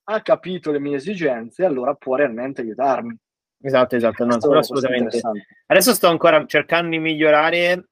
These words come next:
Speaker 2: la, la questione, eh, post, ehm, primo contatto, che
Speaker 1: Mm.
Speaker 2: però, eh, come dicevi tu, è una cosa molto simile alle relazioni, cioè nel senso, ogni cosa ha bisogno del suo tempo, secondo me. Cioè nel senso, come tu prima dicevi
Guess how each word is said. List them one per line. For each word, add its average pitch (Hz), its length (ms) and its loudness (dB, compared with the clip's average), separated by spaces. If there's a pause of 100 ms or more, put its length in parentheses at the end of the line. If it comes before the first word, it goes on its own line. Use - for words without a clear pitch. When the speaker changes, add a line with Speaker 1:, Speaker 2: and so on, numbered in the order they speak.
Speaker 2:
la, 120 680 2
la 120 240 -8
questione, 147 960 -4
eh, 113 640 -2 (100)
post, 139 500 -6
ehm, 110 1300 -4 (600)
primo 135 260 -10
contatto, 123 720 -8 (420)
che - 140 -2
Speaker 1:
Mm. 120 40 -4
Speaker 2:
però, 196 320 0 (220)
eh, 127 260 0
come 156 140 -6
dicevi 151 240 -4
tu, 160 360 -2
è 120 140 0
una 123 160 -2
cosa 143 160 -4
molto 135 260 -8
simile 127 300 -8
alle 117 220 -4
relazioni, 107 540 -8
cioè 107 120 -10
nel 113 120 -6
senso, 123 720 -2
ogni 147 200 -2
cosa 147 300 0
ha 135 60 -2
bisogno 110 440 -6
del 98 300 -10
suo 107 160 -10
tempo, 101 260 -12
secondo 101 260 -12
me. - 60 -18
Cioè 117 140 -6
nel 117 80 -4
senso, 117 240 -6
come 123 160 -2
tu 139 140 -4
prima 147 160 0
dicevi 117 160 0